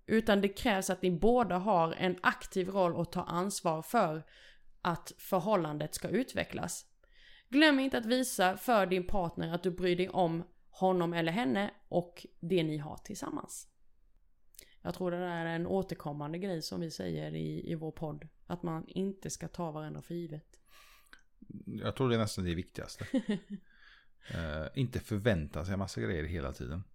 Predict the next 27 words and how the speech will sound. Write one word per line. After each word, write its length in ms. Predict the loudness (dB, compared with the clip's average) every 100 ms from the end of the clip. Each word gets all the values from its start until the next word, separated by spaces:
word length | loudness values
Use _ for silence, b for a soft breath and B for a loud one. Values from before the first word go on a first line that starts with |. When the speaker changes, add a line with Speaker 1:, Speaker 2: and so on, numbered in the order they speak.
| -6
Speaker 1:
Mm. 380 | -4 -4 -6 -10
Speaker 2:
Utan 420 | -6 -4 -2 -6 -8 0
kommer 320 | 2 4 2
någonting 340 | 0 -2 -4
så 120 | -2
är 40 | -2
det 60 |
verkligen 520 | -2 -4 -6 -6 -6 -10 b b b b -12
en 200 | -4 2
dunderöverraskning. 920 | 2 4 2 0 0 -2 -4 -2 0
Oftast 420 | 0 2 0 0
kanske 260 | -4 -4 -2
till 140 | 0
det 60 | 0
positiva. 520 | -2 -6 -6 -8 -8 -14 _ -20 -20 -20 _ _ _ _ _ _ _ _ _ _ -12
Speaker 1:
Jag 120 | -2
menar, 140 | 0 2
vi 160 | 2
är 40 | 2
ju 60 |
snart 320 | 0 -2 -2 0
på 80 |
väg 220 | 0 0 -2
till 80 | -4
vårt 200 | -6 -2
femte 360 | 0 0 -2
år. 300 | -4 -2 -4